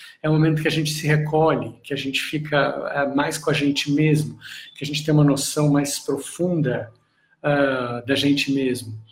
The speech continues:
Outra coisa é que elas dão pra gente humildade também, tá? A gente às vezes se acha muito e de repente tem uma perda e nota que a gente não é, enfim,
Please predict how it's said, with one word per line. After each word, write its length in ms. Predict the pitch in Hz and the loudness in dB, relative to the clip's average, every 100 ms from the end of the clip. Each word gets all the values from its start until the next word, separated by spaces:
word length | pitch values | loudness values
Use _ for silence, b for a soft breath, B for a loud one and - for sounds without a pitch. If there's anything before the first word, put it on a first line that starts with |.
| B B B B | B B B B
Outra 280 | - 175 180 | -2 0 0
coisa 600 | - 185 196 190 185 185 - | 4 6 8 8 6 4 2
é 100 | 170 | 0
que 500 | 156 - 180 185 202 | 0 -6 -4 -2 0
elas 320 | 170 165 - | 0 0 -2
dão 200 | 165 170 | -2 -2
pra 160 | 180 156 | -2 -2
gente 720 | 160 165 165 - 165 170 165 - | 0 -2 -2 -6 -6 -8 -8 -4
humildade 640 | 180 160 151 170 135 - | -4 0 2 4 2 -2
também, 440 | - 123 123 123 - _ | -10 -10 -10 -12 -16 _
tá? 260 | - 87 196 | -10 -8 -10
A 320 | - _ - | -14 _ -10
gente 100 | 143 | -4
às 100 | 139 | -2
vezes 220 | 156 156 | 0 0
se 80 | - | 0
acha 280 | 151 151 160 | 2 2 0
muito 560 | 143 151 160 175 156 175 | 2 6 6 4 -2 -6
e 40 | |
de 100 | 156 | -4
repente 580 | 143 143 147 147 147 - | -4 -4 -4 -6 -8 -8
tem 100 | 143 | -6
uma 200 | 143 143 | -6 -8
perda 440 | - 156 151 151 | -4 2 2 2
e 220 | 156 156 | 0 -4
nota 460 | 139 135 143 143 156 | -4 -2 -2 -4 -10
que 180 | - 151 | -6 -4
a 60 | |
gente 680 | 135 139 135 139 - - - B B B B B B B B - | -2 -2 -2 -2 -2 -2 -8 B B B B B B B B 2
não 200 | 226 240 | 6 6
é, 500 | 165 165 117 - 135 | 6 4 2 -2 -4
enfim, 460 | 143 - 147 113 | -2 -2 -2 -2